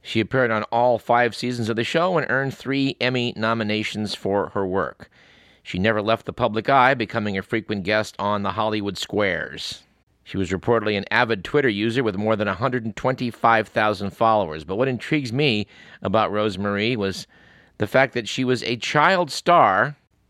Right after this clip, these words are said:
who won a talent contest at the age of three and was soon singing professionally under the name Baby Rose Marie. If you go to YouTube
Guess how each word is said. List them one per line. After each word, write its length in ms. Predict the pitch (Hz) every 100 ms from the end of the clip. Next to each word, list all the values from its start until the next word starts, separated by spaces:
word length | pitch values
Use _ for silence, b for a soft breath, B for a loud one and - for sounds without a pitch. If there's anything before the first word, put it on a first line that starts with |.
| _ -
who 80 | 123
won 160 | 170
a 60 | 185
talent 400 | - 147 135 95
contest 540 | 123 120 - 117 -
at 40 | 95
the 100 | 107
age 220 | 107 101
of 60 | 95
three 300 | - 104 110
and 100 | 135
was 120 | 113
soon 280 | - 135 135
singing 300 | - 123 120
professionally 560 | - 104 120 117 107 95
under 140 | 101
the 80 | 98
name 240 | 95 95
Baby 400 | 85 107 110 104
Rose 380 | 101 98 98 87
Marie. 460 | 95 98 104 71 69 B B B B
If 160 | - -
you 60 |
go 240 | 110 147 175
to 240 | - 160
YouTube 760 | 123 123 165 - 123 107 123